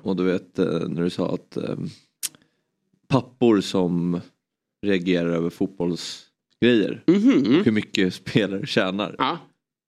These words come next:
Speaker 1: Vad tjänar han? Tänk om det är någon som tittar nu som är mellan fyrtio
Speaker 2: Ja.
Speaker 1: och sjuttio som reagerar på Neymars lön
Speaker 2: Ja.
Speaker 1: bara.
Speaker 2: Som stänger av.
Speaker 1: <laughs>
Speaker 2: Mm.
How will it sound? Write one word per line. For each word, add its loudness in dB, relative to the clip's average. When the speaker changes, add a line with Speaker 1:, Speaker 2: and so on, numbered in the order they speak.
Speaker 1:
Vad -6
tjänar -2
han? -6
Tänk 2
om 4
det 2
är 2
någon 2
som -4
tittar 0
nu -4
som -10
är -6
mellan -8
fyrtio -6
Speaker 2:
Ja. 0
Speaker 1:
och -12
sjuttio -4
som -6
reagerar 0
på -10
Neymars -2
lön 2
Speaker 2:
Ja. 0
Speaker 1:
bara. -4
Speaker 2:
Som 4
stänger 4
av. -2
Speaker 1:
<laughs> 2
Speaker 2:
Mm. 0